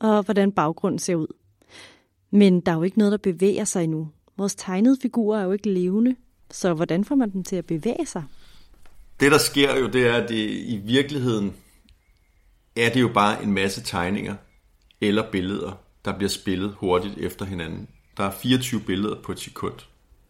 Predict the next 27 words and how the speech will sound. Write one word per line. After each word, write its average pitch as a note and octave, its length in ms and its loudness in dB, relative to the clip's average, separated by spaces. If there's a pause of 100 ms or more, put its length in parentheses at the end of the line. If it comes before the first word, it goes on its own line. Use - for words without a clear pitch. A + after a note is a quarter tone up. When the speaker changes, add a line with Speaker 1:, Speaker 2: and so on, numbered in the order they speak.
(140)
Speaker 2:
Det G2+ 100 -8
vil F#2+ 60 -12
sige G2 200 -10
fireogtyve G#2+ 460 -4
tegninger, F2+ 400 -6
hvis - 120 -12
det - 100 -14
skal - 140 -12
være - 80 -12
helt - 260 -10
blødt. - 320 -12 (760)
Og - 200 -6
derved F#2+ 540 -4 (640)
har F2+ 240 -2
man F#2+ 280 -2 (840)
en A2+ 140 -2
opfattelse G#2 600 2
af, E2+ 100 -4
at F2 60 -4
det E2+ 100 -10
bevæger D#2+ 320 -8
sig. - 140 -16 (560)
Speaker 1:
Så - 280 -4
når G3 80 -2
du B3+ 160 2
har C4+ 120 2
set - 320 -2